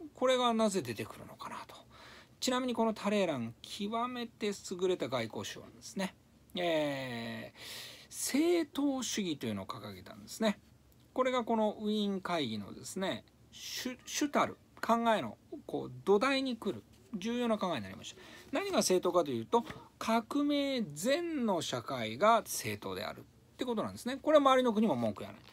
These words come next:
で、これタレラがうまかったのは、私たちは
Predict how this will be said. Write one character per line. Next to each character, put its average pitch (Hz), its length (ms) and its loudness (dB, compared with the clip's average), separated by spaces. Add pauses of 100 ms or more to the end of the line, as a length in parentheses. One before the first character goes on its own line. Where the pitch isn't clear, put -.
(380)
で、 226 80 -6
こ 254 80 4
れ 254 60 8
タ 240 160 0
レ 330 100 2
ラ 294 100 4
が 208 120 4
う 196 40 2
ま 190 100 0
か 165 100 -2
っ 160 40 -12 (100)
た 135 120 -4
の 139 120 -4
は、 170 220 2 (320)
私 220 360 2
た 285 100 -2
ち 233 160 -2
は 226 400 4